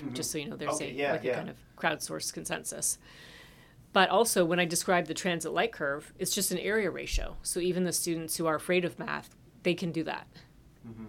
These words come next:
Speaker 2: We don't have to give them all the equations that are more complicated. We can give
Speaker 1: Yeah.
Speaker 2: them a set of the equations, and they could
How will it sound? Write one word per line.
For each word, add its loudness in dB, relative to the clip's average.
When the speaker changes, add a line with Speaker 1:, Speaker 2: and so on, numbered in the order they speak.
Speaker 2:
We 4
don't 4
have 2
to -4
give 0
them -6
all 0
the -4
equations -6
that -10
are -8
more -10
complicated. -10
We -12
can -10
give -10
Speaker 1:
Yeah. -12
Speaker 2:
them -6
a -8
set -2
of -10
the -8
equations, -10
and -8
they -6
could -8